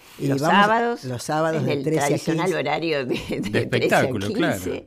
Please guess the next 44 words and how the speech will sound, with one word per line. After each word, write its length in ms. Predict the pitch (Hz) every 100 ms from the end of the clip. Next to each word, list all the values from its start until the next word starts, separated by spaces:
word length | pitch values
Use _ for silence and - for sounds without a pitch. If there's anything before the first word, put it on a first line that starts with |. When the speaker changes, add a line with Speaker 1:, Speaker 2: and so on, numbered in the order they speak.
| -
Speaker 3:
claro. 220 | 139 98
Speaker 1:
Sí, 180 | - -
sí. 60 | 156
Speaker 2:
Y 320 | 151 143 139
después, 480 | 151 - 175 175 -
bueno, 380 | 156 139 135 - _ _
pasamos 560 | 151 - 143 156 143 147
a, 440 | 139 131 - 123 - - - - - -
pasamos 560 | - 147 175 180 165 -
también 560 | 139 156 156 165 156 131
un 340 | 123 127 -
día 180 | 131 160
a 20 |
la 140 | 143 135
semana 560 | 143 156 180 185 185 -
en, 920 | 143 143 143 139 131 127 127 113 120 -
en 380 | - 127 131 117
Radio 240 | 139 151 151
Speaker 1:
En 20 |
Speaker 2:
del 80 | 151
Plata. 400 | 175 160 156 196
Speaker 1:
Radio 160 | 123 117
del 80 |
Plata. 320 | 117 127 127 -
Speaker 2:
Y 100 | 160
después 340 | 147 - 160 170
tuvimos, 480 | 175 156 175 175
eh, 120 | 143 139
la 160 | 139
tira 420 | 120 170 165 160
del 160 | 143 147
mediodía, 560 | 139 151 156 160 175 180
que 180 | 143
creo 300 | 131 170 175
que 140 | 170 160
nunca 500 | 185 208 220 - 156
Radio 320 | 139 151 151
del 140 | 139
Plata 360 | - 143 165 151
volvió 300 | 135 127 123
a 40 |
tener 340 | 123 131 131 123
un, 220 | 123 104 -
un, 220 | 156